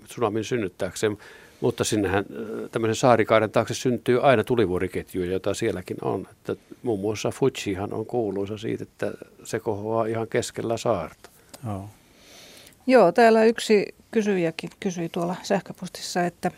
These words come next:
Speaker 3: miksi ei rakenneta ydinvoimalata sinne toiselle puolelle, missä ei ole siis näitä tsunameita.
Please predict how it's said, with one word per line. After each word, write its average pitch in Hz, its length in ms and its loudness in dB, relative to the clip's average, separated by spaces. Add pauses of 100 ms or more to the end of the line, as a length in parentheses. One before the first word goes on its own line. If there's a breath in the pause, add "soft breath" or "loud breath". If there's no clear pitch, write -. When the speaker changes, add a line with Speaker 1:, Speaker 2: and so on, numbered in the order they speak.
(140)
Speaker 3:
miksi 190 360 -6 (760 loud breath)
ei 190 120 2
rakenneta 190 680 2
ydinvoimalata 185 580 6
sinne 202 400 2 (280)
toiselle 185 300 4
puolelle, 160 320 0
missä 185 260 2
ei 208 140 8
ole 156 160 -2
siis - 240 -10
näitä - 280 -8
tsunameita. - 480 -10